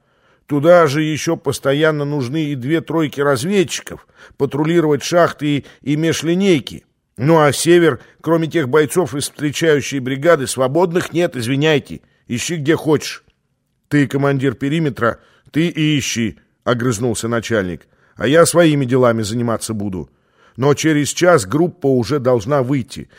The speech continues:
Ты пойми, мы с тобой разными категориями мыслим. Нельзя же решать только сиюминутные задачи. А если там что-то серьезное?" "А я думаю, Владимир Иванович,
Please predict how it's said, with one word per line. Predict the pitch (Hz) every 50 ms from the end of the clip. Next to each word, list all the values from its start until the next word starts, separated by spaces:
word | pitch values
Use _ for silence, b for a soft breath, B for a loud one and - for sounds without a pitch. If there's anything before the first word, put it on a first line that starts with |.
| B B B
Ты | B 156 151
пойми, | - - 156 156 156 160 165 170 165 147
мы | 127 131 135
с | 120 -
тобой | - 143 139 151 160 151 147
разными | 139 143 156 160 147 113 98 135 139 143
категориями | 135 - 143 135 - 147 139 135 151 165 151 139 123 117 120 123
мыслим. | 127 143 156 139 - - - - 78 65 - _ B B B B B B
Нельзя | 139 151 143 127 110 170 190 175
же | 127 147 156
решать | 156 156 - - 165 151 - -
только | 165 151 - - 147
сиюминутные | 127 - - 170 156 160 165 151 160 170 170 175 160 - - 123 123 120
задачи. | 107 113 139 135 131 135 117 - - - - _ B B B B B
А | 135 147
если | 151 170 175 151 - 156 151
там | - 160 151 139
что-то | - - 175 170 - 151
серьезное?" | 123 - 151 143 139 147 160 160 156 123 135 151 147 143 120 - _ _ _ _ _ _ _ _ _ _ _ _
"А | - 110
я | 131 170 190 190
думаю, | 165 175 190 175 170 165 165 151
Владимир | 160 160 151 160 165 160
Иванович, | 160 165 156 143 127 -